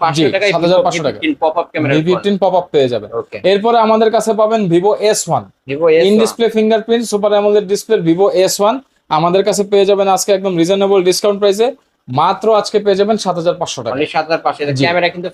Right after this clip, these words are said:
Speaker 1: ফার্স্ট ক্লাস ক্যামেরা,
Speaker 2: ফার্স্ট
Speaker 1: ভিউয়ার্স।
Speaker 2: ক্লাস ক্যামেরা, ভাইব্রেন্ট ডিসপ্লে। খালি এটার একটা ডাউনসাইড, সেটা হলো এটার,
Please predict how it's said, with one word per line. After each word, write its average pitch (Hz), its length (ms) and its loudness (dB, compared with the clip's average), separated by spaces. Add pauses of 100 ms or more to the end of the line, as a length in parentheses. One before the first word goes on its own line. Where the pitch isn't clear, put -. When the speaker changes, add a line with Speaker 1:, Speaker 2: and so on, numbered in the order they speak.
Speaker 1:
ফার্স্ট 165 380 -2
ক্লাস 160 260 0
ক্যামেরা, 143 200 0
Speaker 2:
ফার্স্ট 185 160 2
Speaker 1:
ভিউয়ার্স। 208 140 2
Speaker 2:
ক্লাস 208 220 2
ক্যামেরা, 220 260 2 (140)
ভাইব্রেন্ট 180 440 2
ডিসপ্লে। 214 220 0 (100)
খালি 196 260 2
এটার 208 240 2
একটা 220 200 -4
ডাউনসাইড, 196 400 0
সেটা 196 220 0
হলো 214 220 2
এটার, 180 180 0